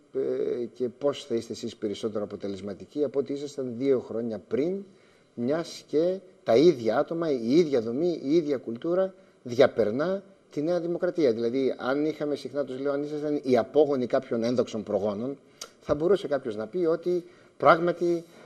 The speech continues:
ε, υπάρχει μία νέα πολιτική, κάτι νέο θα ζήσουμε κτλ. Ε, το, το αυτονόητο που υπάρχει στο μυαλό του κόσμου, ξέρετε, όταν ο κόσμος σκέφτεται ψύχραιμα, ε, θέτει την εξής απλή ερώτηση. Γιατί αυτά που προτείνετε τώρα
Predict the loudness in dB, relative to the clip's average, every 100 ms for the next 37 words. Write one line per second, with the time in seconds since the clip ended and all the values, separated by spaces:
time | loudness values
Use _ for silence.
0 | -2 4 6 6 6 4 0 -2 0 0
1 | 0 2 4 4 2 -2 -4 -10 -8 -4
2 | -2 -2 -4 -2 2 4 2 0 -4 -6
3 | -4 -4 -2 -2 -2 -2 0 0 0 -2
4 | 0 2 2 2 0 0 0 0 2 2
5 | 0 0 0 0 0 -4 -4 -2 -2 -4
6 | -2 0 0 -4 -4 -4 -4 -6 -4 -6
7 | -6 -6 -4 -6 -6 -6 -6 -6 -6 -10
8 | _ -20 -20 -20 -10 0 0 0 0 -2
9 | 2 2 2 -2 -8 -2 -2 -2 -4 -4
10 | -2 2 4 2 0 -10 -16 -20 _ _
11 | _ -16 2 2 2 2 2 0 -6 -4
12 | 0 0 -2 -4 -4 0 -2 -4 -8 0
13 | 2 4 4 0